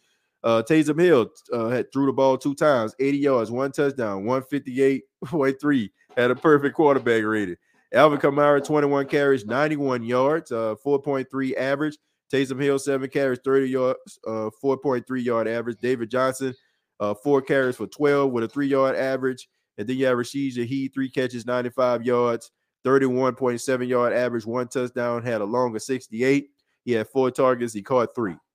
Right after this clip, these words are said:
I mean, what more can you ask for, for a guy like that? Then you have Juwan Johnson, who really stepped up. He missed last, uh, last game, but he came back.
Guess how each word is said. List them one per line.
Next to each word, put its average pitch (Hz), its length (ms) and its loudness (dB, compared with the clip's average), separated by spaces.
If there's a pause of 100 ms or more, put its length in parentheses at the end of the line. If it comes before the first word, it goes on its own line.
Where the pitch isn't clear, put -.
(460)
I 98 80 -8
mean, 104 320 -10 (140)
what 123 160 -2
more 127 180 0
can 127 120 -6
you 120 120 0
ask 123 200 0
for, 110 200 0
for 107 140 -2
a - 20 -4
guy 110 200 -2
like 104 260 -4
that? 98 220 -4 (400)
Then 131 140 2
you 143 140 4
have 139 260 6
Juwan 131 420 2
Johnson, 139 360 0
who 127 120 -2
really 123 200 0
stepped 123 360 -4
up. 123 200 -2
He 123 100 -4
missed 123 240 -4
last, 123 460 -2
uh, 113 160 -4
last 120 400 -2
game, 123 240 -4
but 117 100 -4
he 110 60 -6
came 120 340 -4
back. 120 260 -2